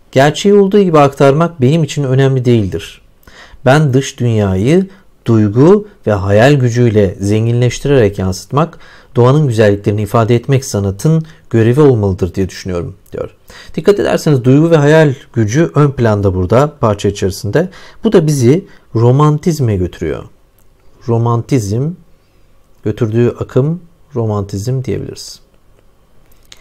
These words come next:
Ben romanımı yazarken ortadan çekilirim. Duyduğum heyecanı kendime saklarım. Yalnız gördüğümü ortaya koyarım.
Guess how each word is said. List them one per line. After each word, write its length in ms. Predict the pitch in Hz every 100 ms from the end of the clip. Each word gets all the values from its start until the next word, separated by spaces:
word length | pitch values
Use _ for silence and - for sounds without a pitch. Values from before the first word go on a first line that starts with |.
| _ - - -
Ben 220 | 123 185
romanımı 380 | 208 196 190 185
yazarken 460 | 175 156 165 - 165
ortadan 460 | 143 131 135 151
çekilirim. 600 | 156 127 - 110 101 85 - - _ - _ -
Duyduğum 320 | 113 113 147
heyecanı 500 | 131 107 98 98 131
kendime 360 | 131 104 104 104
saklarım. 480 | 95 90 95 92 95 - - - -
Yalnız 340 | 120 135 117 101
gördüğümü 360 | 95 90 95
ortaya 340 | 98 90 - 87
koyarım. 320 | - 92